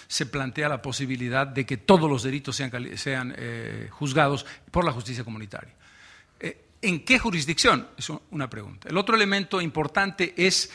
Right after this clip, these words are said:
el concepto de autonomías. Las autonomías tienen, además de la autonomía de, de los departamentos, lo que equivaldría a las provincias en Europa, eh,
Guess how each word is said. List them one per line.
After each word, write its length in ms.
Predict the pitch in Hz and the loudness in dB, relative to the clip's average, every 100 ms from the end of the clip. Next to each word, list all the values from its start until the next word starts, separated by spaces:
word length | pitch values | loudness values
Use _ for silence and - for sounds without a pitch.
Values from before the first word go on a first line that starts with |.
| - | -6
el 160 | 151 139 | -6 -4
concepto 560 | 147 135 175 170 175 | -4 -2 -2 -2 -4
de 340 | 151 135 160 - | -4 -2 -4 -2
autonomías. 840 | 151 143 156 139 165 123 85 - - - - - - | -2 -2 -2 -2 0 -2 -4 -10 -12 -20 -20 -16 -2
Las 180 | 151 | 4
autonomías 720 | 175 143 170 165 202 220 - - | 4 4 2 2 2 4 2 4
tienen, 320 | 214 196 165 | 4 6 4
además 340 | 135 147 180 | 4 4 4
de 80 | 175 | 6
la 80 | 151 | 4
autonomía 460 | 131 139 143 165 | 4 0 0 0
de, 160 | 135 127 | 0 -2
de 140 | 123 131 | -6 -4
los 180 | 135 | -2
departamentos, 720 | 123 123 127 131 151 170 151 120 | -2 -2 -2 -2 -2 -4 -6 -8
lo 100 | 107 | -10
que 260 | 117 117 | -12 -10
equivaldría 420 | 101 120 117 139 | -8 -6 -4 -4
a 20 | 139 | -4
las 140 | 120 | 2
provincias 520 | - 123 175 143 120 | 2 4 0 -2 -4
en 120 | 117 | -6
Europa, 400 | 135 156 120 - - - - _ | -4 -2 -2 -4 -8 -18 -20 _
eh, 320 | - 156 - | -4 -4 -6